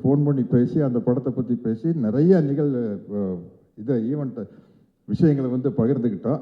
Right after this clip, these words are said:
அவங்க தான் இன்னைக்கு மெசேஜ் அனுப்பியிருக்கிறாங்க, "என் டி ஆர் சாருடைய பர்த்டே" அப்படின்னு. So, இன்னைக்கு அது ஒரு கோஇன்சிடென்ஸ், ரொம்ப சந்தோஷமா இருக்குது.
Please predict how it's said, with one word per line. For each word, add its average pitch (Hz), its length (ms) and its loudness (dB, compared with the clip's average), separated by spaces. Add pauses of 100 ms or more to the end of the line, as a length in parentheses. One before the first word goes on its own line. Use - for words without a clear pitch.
(140)
அவங்க 180 360 2
தான் 226 120 4
இன்னைக்கு 185 280 2 (120)
மெசேஜ் 156 280 0
அனுப்பியிருக்கிறாங்க, 135 720 0
"என் 131 180 -2
டி 165 140 2
ஆர் 143 120 2
சாருடைய 117 600 0
பர்த்டே" 120 420 2
அப்படின்னு. 98 400 0 (640)
So, 156 220 0
இன்னைக்கு 143 380 2
அது 131 160 4
ஒரு 127 120 2
கோஇன்சிடென்ஸ், 139 720 0
ரொம்ப 117 360 -2
சந்தோஷமா 117 580 -2
இருக்குது. 92 320 -4